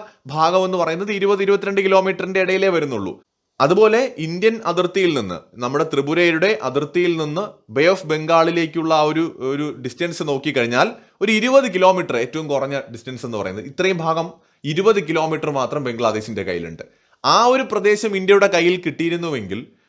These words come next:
ഒരുപക്ഷേ ഇന്ത്യക്ക്, ഇന്ത്യയുടെ നോർത്ത് ഈസ്റ്റ് സ്റ്റേറ്റുകളുടെ തല വരെ തന്നെ മാറിയേനെ. ഇത് എത്രത്തോളം ദൗർഭാഗ്യകരമെന്ന് ചോദിച്ചാൽ, ഇവിടെ നിന്ന് നമ്മളിപ്പോ ഈ ചിറ്റഗോങ്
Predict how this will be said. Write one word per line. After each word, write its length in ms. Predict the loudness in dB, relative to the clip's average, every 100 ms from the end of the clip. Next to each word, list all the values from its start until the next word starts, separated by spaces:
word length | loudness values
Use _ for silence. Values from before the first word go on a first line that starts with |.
| 0
ഒരുപക്ഷേ 360 | 4 4 4 2
ഇന്ത്യക്ക്, 580 | 2 0 0 2 0 0 -10 _
ഇന്ത്യയുടെ 380 | -6 2 4 4
നോർത്ത് 480 | 2 2 2 0 -4
ഈസ്റ്റ് 240 | -6 -6
സ്റ്റേറ്റുകളുടെ 840 | -6 -4 -4 -4 -2 0 0 0 -2 -2 0
തല 240 | 4 6
വരെ 260 | 6 4 2
തന്നെ 120 | 0
മാറിയേനെ. 360 | 0 -2 -4
ഇത് 140 | -6 -6
എത്രത്തോളം 520 | -4 -4 -2 -2 0
ദൗർഭാഗ്യകരമെന്ന് 840 | 2 0 0 -2 2 2 0 -2
ചോദിച്ചാൽ, 440 | -4 -4 -2 -4 -4 -12 _ -4
ഇവിടെ 220 | 2 2
നിന്ന് 140 | 2
നമ്മളിപ്പോ 640 | 0 2 0 4 2 2 -8 _ -10
ഈ 80 |
ചിറ്റഗോങ് 540 | -8 -4 0 2 2